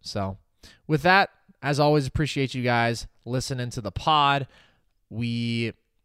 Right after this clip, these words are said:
are always coming out with content. We're machines. So follow us on TikTok at Nerd Sesh, Instagram, same handle, Twitter at nerd underscore sesh,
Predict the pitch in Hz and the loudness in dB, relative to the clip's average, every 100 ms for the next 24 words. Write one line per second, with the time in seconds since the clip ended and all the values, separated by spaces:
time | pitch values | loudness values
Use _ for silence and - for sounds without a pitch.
0 | _ 107 117 185 151 127 - 110 107 95 | _ -4 2 4 4 0 -4 -6 -4 -6
1 | 104 - 110 113 143 123 123 120 - 147 | -8 -6 -6 -4 -6 -6 -8 -8 -6 -6
2 | 110 113 107 131 127 127 123 110 - 143 | -6 -6 -4 0 2 0 -2 -6 -4 -4
3 | 139 127 123 117 120 117 120 113 131 131 | -2 -2 -2 -4 -6 -6 -6 -6 -8 -10
4 | - 117 117 117 - 113 104 113 113 110 | -10 -6 -6 -6 -6 -8 -6 -6 -6 -8
5 | - 156 135 127 107 113 113 - 131 123 | -8 -8 -6 -6 -6 -8 -10 -8 -10 -12
6 | - 120 - 123 117 | -8 -8 -4 -4 -4